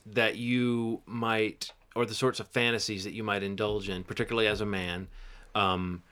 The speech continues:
and what the root of that is. Is the root of that some subjugation of,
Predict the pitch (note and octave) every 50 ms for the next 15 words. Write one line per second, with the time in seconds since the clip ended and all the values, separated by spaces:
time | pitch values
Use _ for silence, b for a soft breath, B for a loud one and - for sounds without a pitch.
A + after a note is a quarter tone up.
0 | b b b b b A2+ A2+ A2 G#2+ A#2 A2+ - A#2 G#2 G2 A2+ A2+ G#2+ G2+ F#2
1 | F2+ F#2 F2 F2 F2 E2 E2+ E2+ - - A#2 G2+ G#2+ G#2 G2 A2+ C3 C3+ A#2+ A2+
2 | G2 A2 G#2 G2 F#2+ - - - A#2+ G#2+ G2+ - - B2 A2 - - G#2+ G#2 G#2+
3 | G#2 G#2 - - - F#2+ F2+ F2 E2 - - F#2 F2 F2+ F#2 F#2+